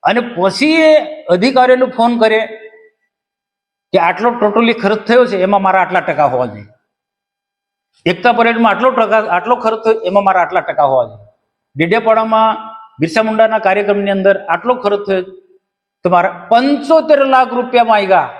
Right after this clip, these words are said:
આ ટ્રાઇબલ નેતા જે પોતાની જાતને આદિવાસીઓનો મસીહા ગણે ને એક અલગ અલગ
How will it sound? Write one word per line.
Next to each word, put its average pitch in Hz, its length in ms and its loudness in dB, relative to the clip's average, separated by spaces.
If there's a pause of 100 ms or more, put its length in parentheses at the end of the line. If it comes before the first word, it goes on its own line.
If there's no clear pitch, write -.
(100)
આ 220 220 4
ટ્રાઇબલ 208 380 0
નેતા 185 220 -4
જે 170 120 -2
પોતાની 180 380 -2
જાતને 180 260 0
આદિવાસીઓનો 165 520 -2
મસીહા 156 340 -2
ગણે 156 240 -4 (260)
ને 170 60 2
એક 165 220 0
અલગ 170 300 -2
અલગ 170 180 0